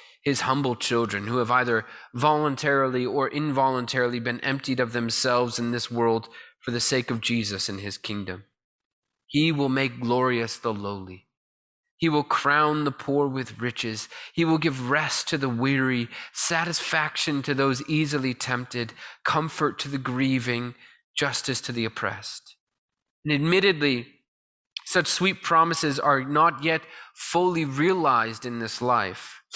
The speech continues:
There may be glimpses of their fulfillment, and we are called to, to, to bring the fulfillment into the present, but they're fleeting and incomplete moments.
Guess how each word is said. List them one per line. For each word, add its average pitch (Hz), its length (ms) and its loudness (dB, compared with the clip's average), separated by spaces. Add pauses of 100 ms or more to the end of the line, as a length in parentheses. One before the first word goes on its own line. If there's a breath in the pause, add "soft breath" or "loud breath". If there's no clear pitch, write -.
(400 loud breath)
There 151 100 2
may 151 140 2
be 143 140 0
glimpses 131 600 -2
of 110 140 -2
their 110 100 0
fulfillment, 101 760 -8 (840)
and 135 160 2
we 180 100 4
are 160 80 2
called 165 360 4
to, 143 180 0 (540 loud breath)
to, 143 260 2 (280)
to 151 100 0
bring 160 460 2
the 170 100 2
fulfillment 156 600 0
into 147 220 -4
the 139 80 0
present, 135 720 -4 (1080)
but - 120 -20
they're 143 120 -2
fleeting 170 540 -4
and 131 80 -4
incomplete 131 580 -4
moments. 101 640 -10